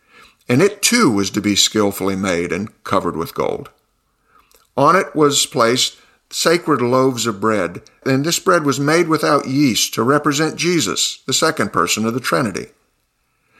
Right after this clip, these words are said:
Jesus is the living bread without sin that came down from heaven to nourish the world. This table was placed in the holy place, on the opposite side of the curtain behind which the Ark of the Covenant sat.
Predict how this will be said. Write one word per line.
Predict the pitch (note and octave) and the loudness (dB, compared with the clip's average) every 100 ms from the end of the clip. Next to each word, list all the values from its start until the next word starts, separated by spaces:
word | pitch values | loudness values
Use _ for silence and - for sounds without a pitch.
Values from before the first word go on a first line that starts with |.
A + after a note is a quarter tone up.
| - - _ | -20 -20 _
Jesus | - C#3+ E3+ F3 - | 4 4 4 4 2
is | C#3+ | 2
the | C#3+ | 2
living | C#3 D#3+ G3 F3 | 4 2 2 2
bread | C3+ D3 D3 F2+ | 2 4 4 2
without | G#2 B2 C#3+ E3 | -2 0 -2 0
sin | - D#3+ D3+ G2+ | 0 2 0 0
that | F#2+ - | -4 -6
came | D3 D3 E3 | -4 -2 0
down | C#3+ C#3 C#3 | 0 0 -2
from | C#3+ B2 | -4 -2
heaven | F#2 E2 F2 - - _ _ | -2 -2 -6 -10 -20 _ _
to | - | -4
nourish | G2+ A2 B2 A#2+ A2 - - | 0 2 4 2 0 -2 -4
the | G2+ | -4
world. | F#2 F2 D#2 C#2 - _ _ _ _ _ _ _ _ _ _ - - - | -2 -2 -2 -4 -10 _ _ _ _ _ _ _ _ _ _ -18 -18 -6
This | E3+ G3+ - | 2 2 4
table | F#3 E3 B2+ | 2 4 2
was | A2 - | 0 -2
placed | C3 G#2+ A2+ - | 0 2 2 -2
in | C3 | -2
the | C#3 | -2
holy | E3 E3 G2+ | 0 0 0
place, | - D#2+ C2 - - | 0 -2 -2 -6 -4
on | - B2+ | 0 0
the | A#2+ | 2
opposite | C#3+ G3 - A2+ | 2 2 0 -4
side | - A2+ G#2 | 2 2 2
of | |
the | G2 | -4
curtain | - F3 E3 G2 | -2 0 0 -2
behind | G2+ A#2 A#2+ A2 | -4 0 0 0
which | A2 G#2+ - - - | 0 -2 -6 -10 -6
the | G#2+ | 0
Ark | A2 A2 | 2 2
of | G#2 | -2
the | G#2 | -4
Covenant | - E3+ G#2 - | -2 0 -2 -6
sat. | - - - | -8 -8 -12